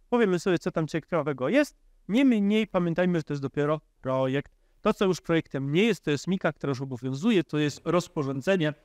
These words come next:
e, europejskie. Różnica jest taka, jeżeli chodzi o przepisy europejskie, jeżeli ktoś nie wie, to wytłumaczę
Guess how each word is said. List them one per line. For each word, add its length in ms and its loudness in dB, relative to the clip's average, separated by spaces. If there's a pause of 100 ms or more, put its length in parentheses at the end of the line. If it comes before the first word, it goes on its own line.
(320)
e, 220 0
europejskie. 640 0 (180)
Różnica 420 -2
jest 200 -4
taka, 240 -2
jeżeli 380 -2
chodzi 380 -2
o 120 -2
przepisy 460 -6
europejskie, 600 -2
jeżeli 220 -2
ktoś 280 -8
nie 120 2
wie, 100 -2
to 120 -12
wytłumaczę 520 0